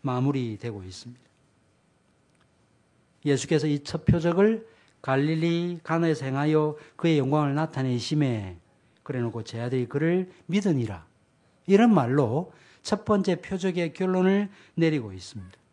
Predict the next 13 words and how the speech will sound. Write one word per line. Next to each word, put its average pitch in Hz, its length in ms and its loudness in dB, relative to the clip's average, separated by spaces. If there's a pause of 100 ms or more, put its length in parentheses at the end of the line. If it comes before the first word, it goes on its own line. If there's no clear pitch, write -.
(1160)
이것은 220 260 4
우리한테 196 300 4
뭘 160 300 6
보여주는가 151 480 4
하면, 135 360 2 (880)
주께서 196 500 2
표적을 214 600 2
행하시는 165 640 2
그 151 60 2
목적과 170 760 2
의도를 185 380 6
보여주는 113 480 0
거예요. 90 260 -12